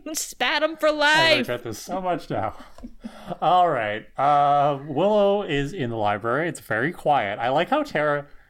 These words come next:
Speaker 2: doesn't go into the library. She waits at the door, <laughs> right? Like, Willow looks up and leaves the library. They're not,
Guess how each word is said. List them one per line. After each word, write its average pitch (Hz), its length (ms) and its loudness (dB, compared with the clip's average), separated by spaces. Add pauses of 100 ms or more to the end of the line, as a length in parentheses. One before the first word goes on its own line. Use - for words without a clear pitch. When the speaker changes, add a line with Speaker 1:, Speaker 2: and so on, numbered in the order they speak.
(200)
Speaker 2:
doesn't 143 340 -2
go 143 160 0
into 123 180 -2
the 110 100 -6
library. 104 460 -4
She - 120 -8
waits 120 360 -4
at 110 80 -8
the 135 80 -4
door, 90 400 -8 (180)
<laughs> - 180 -20
right? 127 300 -2
Like, 110 180 -4
Willow 117 280 -2
looks 113 240 -6
up 104 260 -2
and 101 160 -4 (400)
leaves 131 300 -2
the 127 80 -4
library. 107 560 -2
They're 156 160 -2
not, 170 260 -4